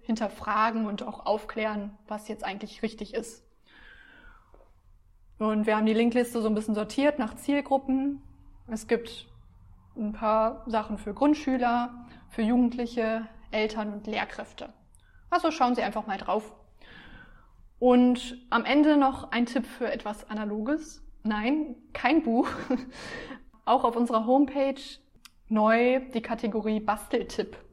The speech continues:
Wollten Sie schon immer mal eine Lampe aus einem Globus bauen oder ein schönes neues Bild für Ihr Wohnzimmer kreieren? Dann schauen Sie doch da einfach mal hin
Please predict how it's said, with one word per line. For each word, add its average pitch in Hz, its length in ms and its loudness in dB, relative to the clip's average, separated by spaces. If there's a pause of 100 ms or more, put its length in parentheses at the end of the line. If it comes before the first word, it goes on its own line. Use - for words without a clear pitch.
(640)
Wollten 247 280 2
Sie 262 160 0
schon 262 180 0
immer 302 240 6
mal 277 200 6
eine 240 160 2
Lampe 254 280 0
aus 208 180 -2
einem 196 160 -6
Globus 214 460 -4
bauen 254 520 0 (560)
oder 214 220 2
ein 160 160 -2
schönes 226 440 2
neues 214 360 -4
Bild 294 460 2
für - 160 -2
Ihr 208 200 -2
Wohnzimmer 269 500 0
kreieren? 247 720 -4 (760)
Dann 226 140 4
schauen 269 300 4
Sie 294 100 4
doch 262 280 2 (640)
da 233 240 4
einfach 226 320 -2
mal 226 200 0
hin 202 440 -2